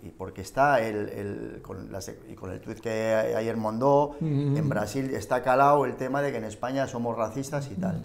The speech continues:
Speaker 2: Ujú.
Speaker 1: Dicho esto, ¿somos racistas? Bueno, pues ahí puede haber gente, eh,
Speaker 2: Que hay racismo.
Speaker 1: que todavía está en el,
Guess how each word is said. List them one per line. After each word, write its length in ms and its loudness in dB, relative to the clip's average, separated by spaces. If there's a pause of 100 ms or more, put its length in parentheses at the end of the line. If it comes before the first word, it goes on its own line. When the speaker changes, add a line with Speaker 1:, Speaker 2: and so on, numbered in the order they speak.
(140)
Speaker 2:
Ujú. 260 -8
Speaker 1:
Dicho 220 -4
esto, 180 -8
¿somos 240 -2
racistas? 640 -2 (280)
Bueno, 280 0
pues 180 -10
ahí 140 0 (240)
puede 160 2
haber 420 0 (220)
gente, 640 0
eh, 380 -4
Speaker 2:
Que 60 0
hay 120 6
racismo. 300 4
Speaker 1:
que 100 -2
todavía 640 4
está 300 2
en 100 -2
el, 480 -4